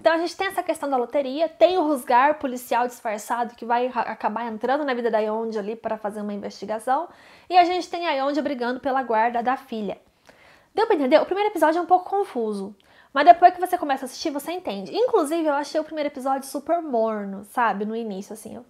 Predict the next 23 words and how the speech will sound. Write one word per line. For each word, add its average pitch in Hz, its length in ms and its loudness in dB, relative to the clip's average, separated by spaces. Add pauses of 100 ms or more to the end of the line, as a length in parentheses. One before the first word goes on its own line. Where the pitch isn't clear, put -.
comecei 277 320 -2
a 302 40 2
assistir 302 340 -6
e 302 40 -4
falei, 269 300 -4
"Ah, 285 220 -6
ok", 262 560 -6
tipo, - 220 -20 (580)
não 294 240 0
é 269 80 0
a 262 40 -2
melhor 269 280 0
série 254 260 -2
do 262 120 -8
mundo. 202 260 -8
Só 247 160 -4
que 247 80 -8
lá 262 160 -2
no 311 80 -4
final 269 480 0
do 247 100 -4
primeiro 226 280 -6
episódio, 220 640 0